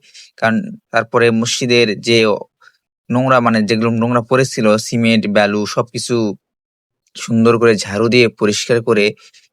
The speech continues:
এ জায়গায় আবার সুন্দর করে পানির দ্বারা আজকে মুছবো। কারণ আগামীকাল শুক্রবার, আগামীকাল আমরা মসজিদে নামাজ আদায় করব এবং এই মসজিদে জুমার নামাজের মাধ্যমে আমাদের যাত্রা শুরু হয়ে যাবে আবার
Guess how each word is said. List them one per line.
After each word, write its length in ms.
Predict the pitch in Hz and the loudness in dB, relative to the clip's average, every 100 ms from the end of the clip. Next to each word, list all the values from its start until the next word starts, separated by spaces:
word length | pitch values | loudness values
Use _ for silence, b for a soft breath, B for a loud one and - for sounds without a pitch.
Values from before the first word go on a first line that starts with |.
| _ | _
এ 80 | 151 | 0
জায়গায় 360 | 156 156 160 139 - | 2 2 2 0 -2
আবার 280 | 123 147 143 | 0 2 0
সুন্দর 440 | - 135 147 156 143 | -4 -4 0 0 0
করে 180 | 143 101 - | 0 0 -2
পানির 400 | - 117 127 127 | 0 0 0 -2
দ্বারা 280 | 113 117 110 117 139 _ _ _ | 2 2 4 0 -4 _ _ _
আজকে 280 | - 107 - | -8 -8 -2
মুছবো। 420 | 110 113 110 104 104 123 | -2 0 -2 0 0 0
কারণ 200 | - 107 | -2 0
আগামীকাল 500 | 104 104 110 107 110 | 0 2 0 0 0
শুক্রবার, 540 | 104 - 113 110 107 107 | 0 -6 -4 -2 2 2
আগামীকাল 460 | 92 101 101 98 104 | 0 -2 -4 -2 0
আমরা 180 | 101 101 | 0 0
মসজিদে 440 | 98 98 - 104 | -2 -6 -6 -4
নামাজ 260 | 98 95 101 | -2 -2 -2
আদায় 220 | 98 98 | 0 -2
করব 260 | 92 101 101 113 120 _ _ _ | -2 -2 0 -2 -4 _ _ _
এবং 240 | - 98 101 104 | -10 -6 -6 -6
এই 120 | 110 | -2
মসজিদে 360 | 107 107 - 101 | 0 0 -2 -4
জুমার 300 | 104 104 104 | -2 0 0
নামাজের 340 | 101 101 98 | 0 -2 -2
মাধ্যমে 300 | 101 98 110 | -2 -2 -2
আমাদের 280 | 107 101 95 | -2 0 -2
যাত্রা 320 | 92 95 - 98 | -2 -2 -2 -6
শুরু 220 | - 104 | -4 -6
হয়ে 160 | 101 95 | -4 -4
যাবে 140 | 98 95 | -2 -2
আবার 280 | 92 104 | 0 0